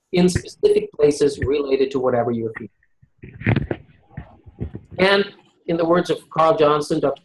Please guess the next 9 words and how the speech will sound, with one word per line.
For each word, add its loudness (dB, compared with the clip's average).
Carl 2
Johnson, -2
who, 0
who -8
showed 2
this 0
technique, 2
"No 4
suffering." 0